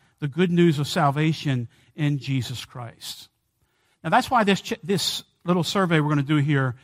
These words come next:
in chapter twenty-four and twenty-five at the end of Second Kings is so very important. Because let me tell you, we're at the point now in the story of the nation of Israel and Judah where God has warned over and over and over again about his coming wrath if the people did not repent.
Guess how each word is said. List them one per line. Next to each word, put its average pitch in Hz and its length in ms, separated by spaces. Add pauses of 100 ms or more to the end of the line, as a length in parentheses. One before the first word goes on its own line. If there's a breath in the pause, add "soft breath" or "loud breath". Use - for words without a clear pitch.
(260 soft breath)
in 139 80
chapter 165 320
twenty-four 160 500
and 143 80
twenty-five 139 720 (240 soft breath)
at 143 100
the 151 140
end 165 100
of 143 80
Second 170 420
Kings 131 400
is 135 120
so 170 220
very 147 260
important. 135 540 (600 soft breath)
Because 165 240
let 202 120
me 202 100
tell 214 160
you, 160 100
we're 208 140
at - 80
the 190 60
point 214 320
now 180 400
in 160 160
the 147 60
story 202 460
of 156 260
the 147 100
nation 180 380
of 147 140
Israel 185 400
and 139 140
Judah 147 440 (840 soft breath)
where 180 160
God 202 300
has 196 240
warned 196 420
over 254 460
and 190 200
over 247 400
and 208 200
over 240 420
again 180 420
about 160 280
his 165 160
coming 202 360
wrath 165 360
if 139 100
the 151 80
people 180 300
did 151 160
not 160 240
repent. 165 480